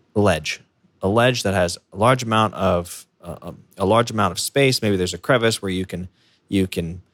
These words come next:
set up shop for the night. You can rest. You can, you can be there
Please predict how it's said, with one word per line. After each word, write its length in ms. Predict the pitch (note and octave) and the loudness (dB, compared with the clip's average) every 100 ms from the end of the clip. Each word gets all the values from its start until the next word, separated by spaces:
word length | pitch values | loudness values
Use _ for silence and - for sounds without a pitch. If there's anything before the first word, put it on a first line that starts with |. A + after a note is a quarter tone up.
| _ _ _ _ _ _ | _ _ _ _ _ _
set 240 | - A2 | -2 2
up 100 | G2 | 2
shop 300 | - A#2+ A2+ | 0 0 -2
for 100 | - | 0
the 80 | A2+ | 0
night. 260 | G#2+ G#2 - _ _ _ _ _ _ _ _ _ _ | 2 0 -2 _ _ _ _ _ _ _ _ _ _
You 80 | G2+ | -8
can 200 | F2+ F2 | -4 2
rest. 400 | G#2+ A#2+ - - _ _ _ _ _ _ _ _ _ _ _ _ _ _ - - - _ | 2 2 -4 -12 _ _ _ _ _ _ _ _ _ _ _ _ _ _ -20 -20 -20 _
You 200 | F#2+ F2+ | 0 0
can, 480 | - F2+ E2+ F2+ G2 | 0 0 0 -4 -6
you 120 | G#2 G2 | -4 0
can 200 | F#2+ F#2+ | 0 0
be 220 | E3+ E3 | 4 4
there 380 | G#2 G2+ G2 | 6 2 2